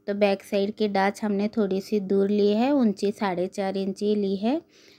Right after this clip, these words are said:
अभी कमर पट्टी लगा कर लेंगे। कमर पट्टी डेढ़ इंच चौड़ी है हमारी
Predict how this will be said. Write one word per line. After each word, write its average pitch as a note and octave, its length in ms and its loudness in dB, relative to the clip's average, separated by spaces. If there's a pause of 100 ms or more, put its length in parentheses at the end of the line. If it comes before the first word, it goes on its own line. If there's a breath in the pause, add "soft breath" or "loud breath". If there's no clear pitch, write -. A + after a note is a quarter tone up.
(140 soft breath)
अभी G3 180 0
कमर F#3+ 320 0
पट्टी G3 360 -4
लगा G3 340 0
कर G3 180 -6
लेंगे। G3+ 340 0
कमर G3+ 360 -2
पट्टी G3 340 -4
डेढ़ G3 280 2
इंच G3 180 0
चौड़ी F#3+ 360 2
है G3+ 200 4
हमारी G3+ 540 -2